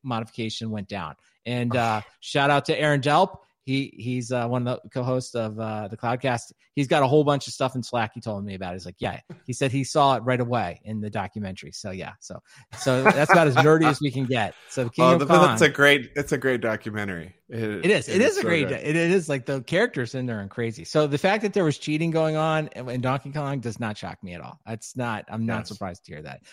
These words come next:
Speaker 1: but it's a, a fun read. Uh, so some conferences coming up. It looks like, uh, the next one will be State of OpenCon. That's gonna be in London. That's on February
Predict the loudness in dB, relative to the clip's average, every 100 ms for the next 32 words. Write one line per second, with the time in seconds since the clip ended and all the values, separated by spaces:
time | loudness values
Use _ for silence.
0 | _ -6 -4 -6 -8 -12 -8 -8 -6 -10
1 | -12 _ _ -20 -20 -2 2 4 4 4
2 | 4 4 2 0 -4 0 2 0 -4 -2
3 | 0 2 4 2 2 0 -2 0 4 4
4 | 2 4 6 6 6 4 0 _ -20 -20
5 | _ _ 0 0 0 0 2 2 -2 -2
6 | -2 0 2 0 -2 -2 -2 -4 -2 -2
7 | -2 -2 -4 -6 -4 -4 -2 -4 -4 -4
8 | -2 -2 -2 -4 -6 -8 -10 -6 -4 -4
9 | -4 -6 -8 _ -6 -4 -2 -2 -2 -2
10 | -4 -8